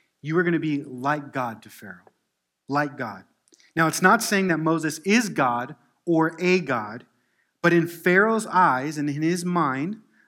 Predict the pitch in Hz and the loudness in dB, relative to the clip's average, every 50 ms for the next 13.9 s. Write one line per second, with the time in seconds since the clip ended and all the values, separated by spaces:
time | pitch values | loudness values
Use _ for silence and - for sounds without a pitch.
0 | _ - 143 147 147 151 170 185 185 202 190 208 202 165 147 170 165 165 165 160 | _ -8 -4 0 0 2 2 0 -2 -4 -6 -6 -8 -6 -4 -2 0 0 0 -2
1 | 160 - - 156 135 123 117 131 135 156 156 - 185 185 175 170 185 190 185 156 | -4 -4 -6 -6 -6 -6 -4 -4 -4 -4 -4 -6 -6 -6 -4 -4 -4 -4 -6 -6
2 | 139 147 131 123 120 117 120 120 - _ _ _ _ _ _ _ _ _ - 139 | -6 -4 -4 -4 -6 -8 -10 -12 -14 _ _ _ _ _ _ _ _ _ -12 -8
3 | 131 139 139 123 127 113 - _ - 160 170 170 160 139 131 123 117 113 110 113 | -6 -6 -6 -6 -8 -12 -14 _ -6 -2 -2 -2 -2 -2 -4 -6 -8 -10 -8 -6
4 | 123 131 139 143 139 - _ - - 131 120 131 123 117 107 101 - _ _ _ | -6 -6 -6 -6 -10 -16 _ -18 -16 -12 -10 -10 -10 -10 -12 -16 -20 _ _ _
5 | _ _ _ _ _ _ _ _ - 156 - 160 143 147 156 156 175 190 190 160 | _ _ _ _ _ _ _ _ -10 -8 -8 -6 -6 -4 -2 -2 -2 -2 -2 -4
6 | - - - - 185 202 185 139 120 117 131 170 - _ _ _ _ _ _ _ | -6 -6 -6 -4 -2 -2 -2 -2 -4 -8 -12 -16 -18 _ _ _ _ _ _ _
7 | _ _ _ _ 233 240 233 - 127 107 - - 220 220 180 127 107 110 107 - | _ _ _ _ -4 -4 -4 -6 -8 -8 -8 -10 -8 -8 -8 -8 -10 -12 -14 -18
8 | 92 - _ _ _ _ _ _ _ _ _ _ _ _ _ _ - 185 214 202 | -20 -20 _ _ _ _ _ _ _ _ _ _ _ _ _ _ -2 0 0 -2
9 | 151 135 151 - 151 - 170 170 170 - - 185 214 226 190 147 127 123 113 - | -2 -2 -2 -2 -2 -4 -6 -8 -8 -6 -2 -2 -2 0 -2 -4 -8 -8 -10 -12
10 | - 110 92 - _ _ - - - _ _ _ _ _ _ 156 151 - 165 156 | -14 -16 -16 -18 _ _ -20 -20 -20 _ _ _ _ _ _ -10 -4 -2 -2 -2
11 | 147 139 190 233 233 233 - - 190 180 175 170 - - 170 160 151 147 - - | 0 2 2 2 2 0 0 0 0 0 0 0 0 0 0 0 -2 -4 -8 -14
12 | - - 247 233 170 143 139 139 196 233 226 - 190 165 151 147 143 139 156 143 | -6 -2 0 2 2 2 0 0 -2 -2 -2 0 2 4 4 4 2 -2 -6 -8
13 | - - 151 143 - 135 135 143 156 170 180 160 147 139 139 143 147 | -6 -4 -4 -4 -4 -4 -2 -2 0 -2 -2 -2 0 0 0 0 -2